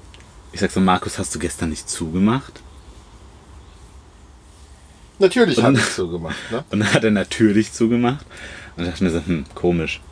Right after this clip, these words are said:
Speaker 1: Dann hab ich versucht, die Tür aufzumachen und sie klemmt. Ich so: „Hä? Irgendwas stimmt nicht.“ Dann bin ich vorne aus dem, aus dem Fahrerhaus raus,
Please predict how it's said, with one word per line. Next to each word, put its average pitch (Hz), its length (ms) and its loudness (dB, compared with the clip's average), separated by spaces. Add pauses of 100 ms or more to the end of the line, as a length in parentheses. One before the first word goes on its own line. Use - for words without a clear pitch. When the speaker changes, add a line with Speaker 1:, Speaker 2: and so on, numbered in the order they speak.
Speaker 1:
Dann 87 100 -2
hab 87 60 0
ich - 80 -8
versucht, 90 280 0
die 101 80 2
Tür 117 180 4
aufzumachen 117 480 2
und 104 120 4
sie 110 100 -6
klemmt. 73 440 -2 (2750)
Ich - 140 -8
so: 78 180 -4
„Hä? 90 280 2 (1080)
Irgendwas 85 320 2
stimmt 76 320 -4
nicht.“ 71 220 -8 (440)
Dann 92 140 -2
bin 95 100 4
ich 95 120 -2
vorne 113 300 4
aus 98 160 2
dem, 92 320 4
aus 90 220 -6
dem 87 240 0
Fahrerhaus 117 680 -2
raus, 131 380 0